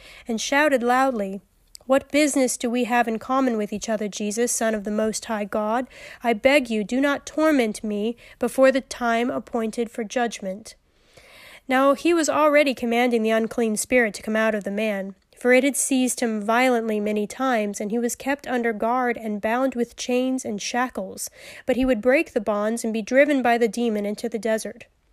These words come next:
Then Jesus asked him, "What is your name?" And he answered, "Legion," because many demons had entered him.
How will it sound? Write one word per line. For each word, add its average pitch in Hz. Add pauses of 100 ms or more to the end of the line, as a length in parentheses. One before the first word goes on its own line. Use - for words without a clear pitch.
(760)
Then 247
Jesus 294
asked 233
him, 226 (220)
"What 285
is 247
your 240
name?" 202 (800)
And 254
he 254
answered, 226
"Legion," 226 (560)
because 233
many 240
demons 208
had 214
entered 214
him. 208